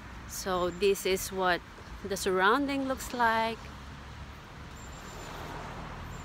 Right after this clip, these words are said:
And of course, we all know God the Father Almighty is watching over us all. So outside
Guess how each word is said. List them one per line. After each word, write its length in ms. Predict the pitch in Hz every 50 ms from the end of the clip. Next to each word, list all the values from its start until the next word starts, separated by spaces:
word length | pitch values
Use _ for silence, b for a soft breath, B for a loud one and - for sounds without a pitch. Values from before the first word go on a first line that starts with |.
| - - - - - - - - - -
And 640 | 190 190 196 190 190 190 190 185 190 196 190 180 -
of 200 | 190 190 - - -
course, 440 | - 185 208 262 330 370 269 - -
we 120 | 202 190
all 80 | 190 190
know 160 | 196 202 196
God 200 | 190 185 175 185
the 60 | 196
Father 280 | - - 214 233 277 277
Almighty 540 | 262 269 247 226 240 269 294 - 339 285
is 160 | 226 208 - -
watching 580 | 190 196 208 254 - - - - 302 285 254 -
over 360 | 226 262 269 247 269 277 - -
us 240 | 254 294 294 - - -
all. 560 | - 247 277 415 494 508 494 415 277 226 220 208 - - - - - - - - - - - - - - - - - - - -
So 500 | - - - 240 214 214 220 208 202 190 202 - - - - - - - - - - -
outside 800 | 311 359 370 - - - 240 214 208 202 208 214 220 247 285 277